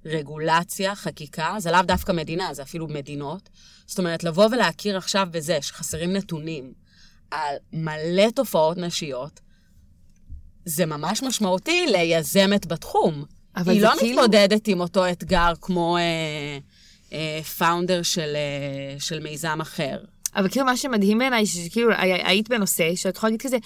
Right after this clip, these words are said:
Speaker 2: "הייתי במגזר הציבורי, זה לא כזה עבד, עשיתי איזשהו משהו, למדתי כזה", עכשיו, אמרת בהתחלה, היום אני אומרת ב-, בגאווה שאני סוציולוגית, אני לא יודעת אם פעם היית אומרת בגאווה שאת
Speaker 1: לא.
Speaker 2: סוציולוגית, לא הייתי אומרת את זה בגאווה, והיום, היום הסוציולוגית, היום הדבר הזה, זה כאילו בא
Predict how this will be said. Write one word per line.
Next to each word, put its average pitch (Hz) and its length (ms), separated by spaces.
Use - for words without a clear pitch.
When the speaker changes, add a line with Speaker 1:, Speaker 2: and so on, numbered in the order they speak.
Speaker 2:
"הייתי - 160
במגזר 269 400
הציבורי, 269 720
זה 240 180
לא 277 360
כזה 262 240
עבד, 233 560
עשיתי 294 400
איזשהו 269 320
משהו, 240 360
למדתי 247 400
כזה", 220 440
עכשיו, 190 260
אמרת 202 260
בהתחלה, 226 400
היום 208 200
אני 214 120
אומרת 190 260
ב-, 175 240
בגאווה 165 460
שאני 240 240
סוציולוגית, 160 520
אני 156 60
לא 165 40
יודעת 180 160
אם 185 100
פעם 180 360
היית 185 220
אומרת 170 340
בגאווה 160 340
שאת 165 160
Speaker 1:
לא. 190 180
Speaker 2:
סוציולוגית, 220 380
לא 240 120
הייתי 339 180
אומרת 196 200
את 185 60
זה 190 80
בגאווה, 180 400
והיום, 220 380
היום 226 180
הסוציולוגית, 277 640
היום 233 160
הדבר 240 200
הזה, 302 200
זה 214 100
כאילו 202 320
בא 220 220